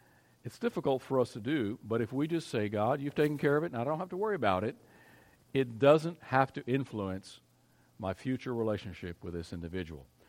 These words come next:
It doesn't have to influence my life, because what happens very often, what people will do, and it, it, it's the same with, with,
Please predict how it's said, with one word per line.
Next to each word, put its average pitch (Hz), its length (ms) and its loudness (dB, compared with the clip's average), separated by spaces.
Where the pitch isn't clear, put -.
It 120 80 -4
doesn't 151 260 4
have 131 160 6
to 147 60 0
influence 139 680 0
my 147 280 4
life, 87 320 -2
because 123 280 -4
what 127 140 -2
happens 156 340 0
very 143 180 0
often, 160 380 2
what 107 140 -10
people 160 260 -4
will 143 160 -2
do, 131 300 -2
and 87 180 -12
it, 131 160 -4
it, 110 100 -10
it's 101 220 -2
the 110 60 -6
same 139 300 2
with, 123 260 -2
with, 107 220 -4